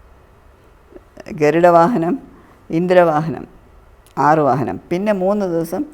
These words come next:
ആ, പിന്നെ, പിന്നെ ഒരു പല്ലക്ക് പിന്നെയും വരുന്നുണ്ട്. അത് കഴിഞ്ഞിട്ട് ബാക്കി മൂന്ന് ദിവസം ഗരുഡവാഹനം. ഗരുഡവാഹനമാണ് ഭഗവാൻ ഏറ്റവും ഇഷ്ടം,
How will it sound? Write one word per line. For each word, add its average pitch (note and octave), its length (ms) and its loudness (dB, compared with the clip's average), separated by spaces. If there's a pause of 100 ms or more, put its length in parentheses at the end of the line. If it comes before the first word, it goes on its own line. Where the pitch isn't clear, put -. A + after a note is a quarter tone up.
(200)
ആ, - 20 -2
പിന്നെ, G#3+ 240 2
പിന്നെ G#3 320 -2
ഒരു G3 80 -2
പല്ലക്ക് D#3+ 340 0
പിന്നെയും C#3+ 300 -2
വരുന്നുണ്ട്. G#2 420 -6 (420)
അത് G#3+ 220 0
കഴിഞ്ഞിട്ട് F3+ 300 0
ബാക്കി F3+ 300 -4
മൂന്ന് E3+ 220 -4
ദിവസം D#3 220 -6
ഗരുഡവാഹനം. C#3+ 520 -2 (400)
ഗരുഡവാഹനമാണ് F#3 1300 -2
ഭഗവാൻ D#3+ 400 -4
ഏറ്റവും D#3 560 -4 (440)
ഇഷ്ടം, - 280 -6